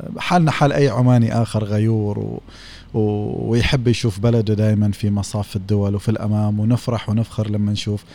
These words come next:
إخواننا وزملائنا معنا يشاركونا هذه رحلة، آه، البناء.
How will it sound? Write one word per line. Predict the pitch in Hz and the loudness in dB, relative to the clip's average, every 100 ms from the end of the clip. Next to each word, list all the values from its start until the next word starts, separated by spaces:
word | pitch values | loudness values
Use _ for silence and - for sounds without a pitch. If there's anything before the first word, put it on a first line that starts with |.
| - - - | -20 -20 -6
إخواننا | 113 - 117 113 110 | -4 0 2 2 2
وزملائنا | 107 101 107 107 110 110 104 | 0 2 2 2 0 -2 -2
معنا | 104 104 110 | 0 0 0
يشاركونا | 110 - 104 - 107 107 104 | 0 -2 -4 -2 0 2 2
هذه | 107 110 | 0 -2
رحلة، | 107 113 107 - | -4 -4 -6 -4
آه، | 104 101 101 110 117 - | -4 -4 -4 -6 -8 -6
البناء. | 113 107 107 110 | -2 0 0 -4